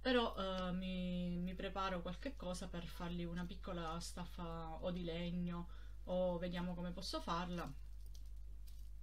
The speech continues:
per appoggiare, diciamo, questa racchetta, perché messa così non mi piace sinceramente, non, non mi aggrada.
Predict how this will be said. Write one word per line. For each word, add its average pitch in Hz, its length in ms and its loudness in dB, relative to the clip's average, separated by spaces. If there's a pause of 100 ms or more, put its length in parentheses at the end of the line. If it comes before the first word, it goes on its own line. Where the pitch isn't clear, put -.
(600)
per 214 160 2
appoggiare, 175 1400 2
diciamo, 175 320 0
questa 175 300 -2
racchetta, 175 460 -4
perché 180 200 -4
messa 196 280 -4
così 196 340 -2
non 175 220 2
mi 160 100 0
piace 160 340 -4
sinceramente, 165 920 -4 (600)
non, 180 800 -2
non 185 240 -2
mi 175 80 0
aggrada. 160 580 -2